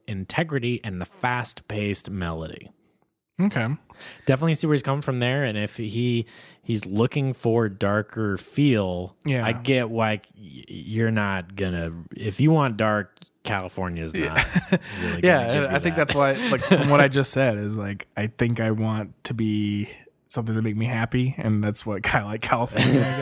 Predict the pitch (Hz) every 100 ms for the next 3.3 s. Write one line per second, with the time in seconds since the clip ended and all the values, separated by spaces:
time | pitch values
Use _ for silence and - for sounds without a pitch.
0 | 143 165 156 _ 95 92 85 - - -
1 | - 110 135 214 285 - - - - 269
2 | 254 - 233 196 - 214 202 202 165 117
3 | 107 110